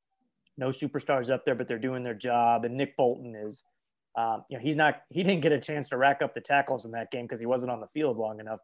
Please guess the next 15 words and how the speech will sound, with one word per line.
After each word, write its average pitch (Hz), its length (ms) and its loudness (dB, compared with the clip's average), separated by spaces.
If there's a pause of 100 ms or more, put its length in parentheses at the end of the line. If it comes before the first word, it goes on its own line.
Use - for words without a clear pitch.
but 113 160 -2
man, 123 280 -2
he 123 200 -2
is, 117 260 -4 (420)
he's 143 160 -2
really 139 240 4
special. 117 520 -6
I - 20 -4
mean, 117 140 -10
he 123 100 -2
reminds 127 400 -2
me 127 120 -4
a 127 80 2
lot 120 300 8 (440)
of, 120 160 -4